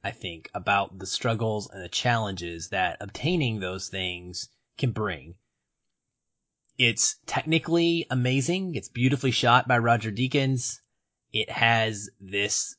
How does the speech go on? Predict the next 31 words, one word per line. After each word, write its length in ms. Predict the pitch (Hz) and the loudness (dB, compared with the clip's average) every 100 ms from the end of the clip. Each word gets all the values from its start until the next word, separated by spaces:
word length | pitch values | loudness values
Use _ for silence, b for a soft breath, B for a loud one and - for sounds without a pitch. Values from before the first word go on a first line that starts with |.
| - | -6
perfect 600 | - 123 131 123 - - - | -2 0 2 0 -4 -14 -8
moving 580 | 113 117 117 123 120 113 | -2 2 2 2 2 0
score 680 | - - 117 117 113 117 | -2 -2 0 2 2 2
by 160 | 117 95 | 2 0
Thomas 420 | - 107 101 - | 0 -2 -2 -6
Newman, 540 | 98 110 123 127 123 120 | -4 -2 0 0 0 -2
one 160 | 92 | -2
of 100 | 104 | 2
our 160 | 110 110 | 4 4
favorites. 720 | 104 110 104 120 113 - - _ _ _ _ _ _ _ - | 2 -2 2 0 0 -6 -10 _ _ _ _ _ _ _ -2
And 160 | 120 123 | 2 6
then, 200 | 120 117 | 4 4
of 100 | - | 0
course, 480 | 123 113 - - - | 0 0 -2 -8 -8
the 80 | 113 | -4
dulcet 420 | 104 110 - 104 | 0 0 -2 -6
tones 500 | - 104 101 95 - - | -4 -4 -4 -6 -8 -6
of 400 | 95 92 90 90 - | -4 -2 -6 -12 -14
Morgan 400 | 104 101 95 90 | -10 -8 -8 -8
Freeman 540 | - 98 90 87 85 | -6 -4 -4 -8 -10
narration 720 | 101 98 98 90 90 - 85 85 | -8 -4 -2 -2 -4 -6 -10 -10
to 120 | 90 | -10
match. 440 | 78 - - - | -10 -10 -6 -2
Maybe 260 | 117 165 202 | 2 4 6
the 100 | 180 | 6
best 300 | 175 180 - | 8 8 6
narration 640 | 160 170 143 156 - 151 | 2 4 4 4 2 -2
in 140 | 139 143 | -2 0
a 40 | |
movie 420 | 143 139 139 131 120 | 2 2 2 0 0
ever. 420 | 120 170 190 | 0 2 0